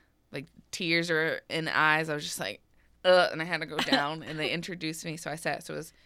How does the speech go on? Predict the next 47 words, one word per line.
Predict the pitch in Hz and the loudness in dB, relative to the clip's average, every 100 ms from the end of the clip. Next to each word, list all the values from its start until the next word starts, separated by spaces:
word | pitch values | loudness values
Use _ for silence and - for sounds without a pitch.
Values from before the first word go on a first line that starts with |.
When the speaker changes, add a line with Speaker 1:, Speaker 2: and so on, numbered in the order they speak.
| - - - | -20 -20 -4
Speaker 1:
Kevin | 202 202 | -2 0
Wilmot | 190 190 185 - _ | -2 -2 -2 -4 _
to | - 175 | -8 -6
my, | 165 151 147 - - | -4 -2 -4 -6 -2
I | 156 | 0
was | 165 | 0
in | 147 | -4
the | 147 | -4
middle. | 147 135 143 185 - | -4 -4 -6 -8 -12
I | |
purposely | - 156 156 - | -6 -6 -6 -12
sat | - - | -10 -12
myself | - - - | -10 -12 -10
in | - | -12
the | - | -10
middle, | - | -10
but | - - | -12 -12
it | 69 - | -14 -8
made | 139 - | -8 -8
sense | 135 - - _ | -12 -12 -18 _
for | - 113 - | -10 -10 -8
Speaker 2:
Yeah. | 453 - - | -8 -8 -12
Speaker 1:
the | - - | -12 -10
only | 143 131 - | -10 -12 -12
woman | - - - | -12 -12 -12
to | |
be | - | -14
in | - | -14
the | |
middle. | - - | -14 -14
Speaker 2:
Yeah. | 233 226 185 - | -8 -8 -6 0
Speaker 1:
Um, | 160 151 113 110 - - - - | 2 2 0 -6 -18 -20 -18 -6
and | 156 | -2
I | |
was, | 156 | -2
like, | 160 | -4
the | 156 160 | -6 -4
host, | 156 147 - - - | -4 -4 -8 -16 -6
kind | - 262 285 | -2 0 -2
of, | 277 | -6
and, | 185 | -8
like, | 143 - _ _ _ _ _ _ _ | -8 -12 _ _ _ _ _ _ _
narr-, | 175 165 | -6 -2
like, | 160 160 | -4 -6
Sean | - 208 196 | -2 0 0
and | 185 - | -6 -2
I | 175 165 | -2 -2